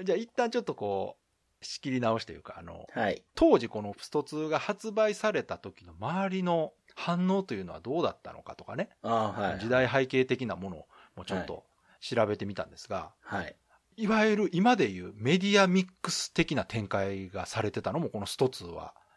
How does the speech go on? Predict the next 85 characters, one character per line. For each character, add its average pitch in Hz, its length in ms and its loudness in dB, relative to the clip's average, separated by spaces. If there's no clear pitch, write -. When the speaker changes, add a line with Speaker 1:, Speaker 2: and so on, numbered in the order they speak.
Speaker 2:
う 117 80 -2
ん。 104 60 -4
Speaker 1:
他 95 220 4
の 107 60 -2
ゲ 110 120 2
ー 101 40 0
ム 95 60 -6
と 98 60 -10
比 117 180 2
べ 98 80 -4
て 170 100 2
も、 104 260 -4
Speaker 2:
う 113 60 -6
ん。 92 60 -6
Speaker 1:
あ 90 40 -8
の、 85 100 -14
特 - 200 -6
徴 113 120 -4
の 98 60 -4
一 107 160 -4
つ - 100 -16
な - 80 -20
ん - 40 -20
で - 40 -20
す - 60 -12
よ 139 60 -6
ね。 233 140 -4
Speaker 2:
え、 - 120 -12
し - 160 -12
て 117 120 -6
ま 165 160 -8
し - 120 -10
た？ - 180 -8
Speaker 1:
ま 180 80 6
あ、 - 20 8
言 208 100 6
っ - 20 -10
た 135 100 6
ら、 101 80 4
あ 95 40 -4
の、 90 180 -10
ア 156 120 4
ニ 175 140 4
メ 175 160 4
に 170 80 2
な 160 100 8
っ - 80 -4
た 139 100 4
り、 104 80 0
実 98 260 -2
写 - 20 4
映 127 80 2
画 107 80 0
に 92 60 -8
な - 60 -4
っ - 20 -2
た - 80 8
り、 185 60 6
Speaker 2:
あ 196 40 2
ー、 202 40 2
Speaker 1:
漫 208 220 2
画 196 80 4
に 190 60 0
な 175 140 -2
っ - 40 -10
た 117 60 -10
り、 - 60 -14
Speaker 2:
は - 60 -4
い - 20 0
は 123 60 4
い。 - 20 -2
Speaker 1:
ド 123 60 4
ラ 139 60 2
マ 147 100 6
シ 147 160 2
ー 143 60 -2
デ 131 80 0
ィ 127 40 4
ー - 40 2
が 92 100 -4
出 98 100 -8
た 92 120 -8
り - 120 -18
と 87 100 -16
か。 - 200 -12